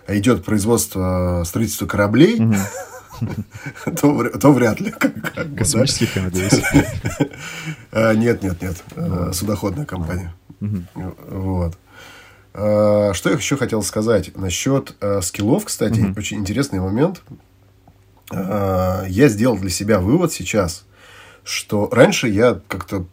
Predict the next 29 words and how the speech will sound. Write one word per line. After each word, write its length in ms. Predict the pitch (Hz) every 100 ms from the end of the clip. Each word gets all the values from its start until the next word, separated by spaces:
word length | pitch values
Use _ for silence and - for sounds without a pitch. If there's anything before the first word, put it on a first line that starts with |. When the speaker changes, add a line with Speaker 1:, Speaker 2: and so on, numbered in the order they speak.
| -
Speaker 1:
сильно 360 | - - 104
заморачивался, 720 | 87 82 82 110 135 117 - 120
ну, 120 | 107 - -
тогда 320 | - 92 92 98
ещё 220 | 90 82
Figma 280 | 98 92 85
только 200 | 87 87
начиналась, 600 | 85 - 92 90 85 87 110
Speaker 2:
Мгм. 100 | 98
Speaker 1:
а 80 |
это 160 | 87 85
был 140 | 87
Sketch, 420 | 85 - 127 165 - _
Speaker 2:
Мгм. 300 | 113 107 98 101 - - _
Speaker 1:
вот, 460 | 85 87 92 90 82
или 280 | 78 92 87
адобовские 560 | 87 92 87 - 90
пакеты. 720 | 87 87 - 82 85 - - 90
Я 180 | 104
считал, 280 | 143 - 120
что 180 | 107 -
действительно 460 | 90 85 131 - 95
важно 460 | 87 107 85 87 82 _ _ _ _
прям, 360 | 87 85 85 82
ну, 240 | 92 101 85 _ _ -
рассказать 580 | - - - 92 95 82
на 80 | 82
собесе, 600 | - 85 87 82 82 98 _ -
да. 300 | 85 107